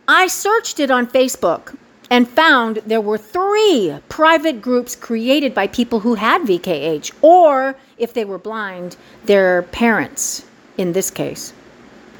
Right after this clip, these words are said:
I was surprised. I was also reluctant to click on any one of them.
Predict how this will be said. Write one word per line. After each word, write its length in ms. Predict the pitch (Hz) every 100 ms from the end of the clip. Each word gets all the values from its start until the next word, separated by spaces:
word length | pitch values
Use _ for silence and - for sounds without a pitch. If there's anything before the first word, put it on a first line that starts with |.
| -
I 100 | 180
was 160 | 185 175
surprised. 720 | - 247 349 226 165 - - - - - - - - - - - - -
I 100 | 196
was 160 | 196
also 300 | 208 277 -
reluctant 420 | 202 196 226 226 185
to 60 |
click 460 | 185 - 523 - - - _ - -
on 140 | 196 196
any 260 | 285 320
one 220 | 262 403
of 100 | -
them. 240 | - 120